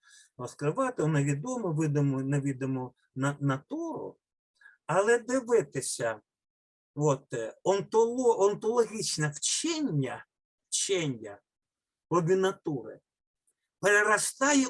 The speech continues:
у заклик жити за натурою. І отут от онтолог-, це онтологічне вчення поєднує у с-, у собі, у собі як теїстичне,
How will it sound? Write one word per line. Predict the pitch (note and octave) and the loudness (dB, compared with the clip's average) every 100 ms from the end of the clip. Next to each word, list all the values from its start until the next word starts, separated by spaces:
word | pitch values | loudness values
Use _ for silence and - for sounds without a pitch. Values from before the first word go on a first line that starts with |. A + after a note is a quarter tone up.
| - | 0
у | A3+ | -4
заклик | D#3+ A3 C4 C4 A3+ A#3+ F#3+ | -2 2 2 2 2 2 2
жити | E3+ C#3+ D4 F3 - C3 A2 _ _ _ _ _ _ _ _ _ _ - | -2 0 -2 -2 -6 -6 -6 _ _ _ _ _ _ _ _ _ _ -8
за | B2 F3 | 0 2
натурою. | E3+ D#3+ F3+ D3 A2+ G2+ G2 _ _ _ _ | 2 -2 -4 -4 -6 -10 -16 _ _ _ _
І | - F#3 | -4 2
отут | A3 A3+ C4 B3 | 2 2 -2 -2
от | A3+ G3 - | 0 0 0
онтолог-, | G3 D3 G3 G3+ B3+ B3 F#3 _ | -2 0 0 2 0 -2 -4 _
це | - A#3 | 2 2
онтологічне | F3+ G3 G3+ - | 4 0 0 -2
вчення | C#4+ - - F4 B3+ D3 | -4 -4 -2 0 -2 0
поєднує | F#3+ G#3 A3+ B3+ G#3 F#3+ G3 | 2 2 2 0 0 0 -2
у | G3 A3 | -2 -6
с-, | - - | -6 -4
у | G#3+ | -4
собі, | - A#3+ A#3 E3+ D3+ A2+ A2 _ _ _ | 0 0 0 -2 -4 -4 -12 _ _ _
у | - E3 | -8 -6
собі | - A3+ G#3 D3+ A#2 _ - - | 0 0 0 -6 -6 _ -20 -6
як | E3+ G#3+ F#3 | 0 0 0
теїстичне, | - G3+ G3+ G3 - - E4+ C#4+ - - C#3 A#2+ | -2 0 0 -4 -6 -6 -6 -4 -6 -2 -4 -4